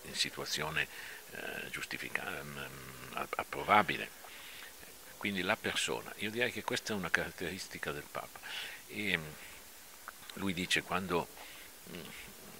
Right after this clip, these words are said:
vi relazionate con le persone, specialmente con quelli più poveri, più bisognosi, mm, stabilite un contatto, guardatevi negli occhi, eh, lasciatevi toccare, eh, specialmente da quelli che sono più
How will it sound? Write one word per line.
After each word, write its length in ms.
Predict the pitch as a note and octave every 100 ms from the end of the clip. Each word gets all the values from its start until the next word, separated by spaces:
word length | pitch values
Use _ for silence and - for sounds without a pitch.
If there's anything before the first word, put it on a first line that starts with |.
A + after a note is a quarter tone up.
| - - - - - -
vi 160 | F2+ E2+
relazionate 640 | F2+ F2 - F2 F#2+ -
con 120 | E2+
le 100 | D#2+
persone, 500 | D#2+ - - D2 C#2+ - - - - - - - -
specialmente 500 | - - G2+ B2 A2+
con 140 | - E2+
quelli 220 | F#2+ F2
più 180 | F2 D#2+
poveri, 460 | C#2+ D#2 D#2+ D2
più 180 | C#2 D#2
bisognosi, 640 | D2 D2 D2+ C#2+ C3 - -
mm, 1800 | - - - - - - - - - - E2 - - - - F2 E2+ E2
stabilite 520 | D#2+ G#2 F#2+ C3 C3+
un 100 | F2+
contatto, 800 | D#2+ D#2+ D2 C#3 B2 - - B1+ C2+
guardatevi 540 | D#2+ E2 A2+ A2+ F#2 F2
negli 260 | D2+ C#2+
occhi, 440 | C2+ G#1+ - - A#1+ - - - - - -
eh, 100 | E2
lasciatevi 680 | - A2 - F#2+ F2 E2 -
toccare, 720 | E2 - F#2 D2+ C#2+ C#2 C2 - - - -
eh, 160 | B1
specialmente 580 | - D#2+ - D#2 F2 -
da 100 | D2+
quelli 260 | - E2 D#2
che 100 | -
sono 240 | D#2+ D2+
più 220 | - D#2